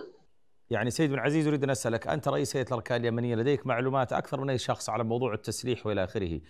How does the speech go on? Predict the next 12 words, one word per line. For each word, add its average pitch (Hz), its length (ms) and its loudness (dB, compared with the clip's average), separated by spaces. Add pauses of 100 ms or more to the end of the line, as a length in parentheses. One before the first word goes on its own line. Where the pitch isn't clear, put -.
(440)
هناك 151 280 2
من 143 180 2
يقول 131 440 2
أن 110 120 0
الحوثي 113 560 0
حتى 175 340 2
لو 127 120 2
كان 120 200 -4
قد 113 220 -6
سيطر 117 320 -2
على 101 120 2
ترسانة 110 420 -4